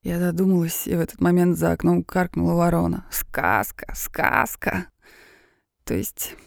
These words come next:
вполне может быть, ворона хотела сказать что-то другое, но я отчётливо различила в её хриплом соло именно это слово,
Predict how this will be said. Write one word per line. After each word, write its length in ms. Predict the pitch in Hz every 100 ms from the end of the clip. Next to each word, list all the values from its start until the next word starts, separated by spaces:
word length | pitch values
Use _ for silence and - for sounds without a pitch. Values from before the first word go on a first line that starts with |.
| _ _ _ _ _
вполне 400 | - - 220 220
может 240 | 214 196
быть, 260 | 180 202 -
ворона 320 | 196 208 170
хотела 320 | - 190 196
сказать 340 | 196 208 208 190
что-то 360 | - 226 208
другое, 480 | 175 208 202 285 220
но 120 | 190
я 260 | 196 214 254
отчётливо 580 | - - 214 208 160 160
различила 480 | 151 165 - 151
в 20 | 147
её 240 | 160 156
хриплом 480 | - - 185 156 160
соло 320 | - 220 214
именно 360 | 165 170 170 170
это 240 | 147 - 139
слово, 460 | - 139 123 123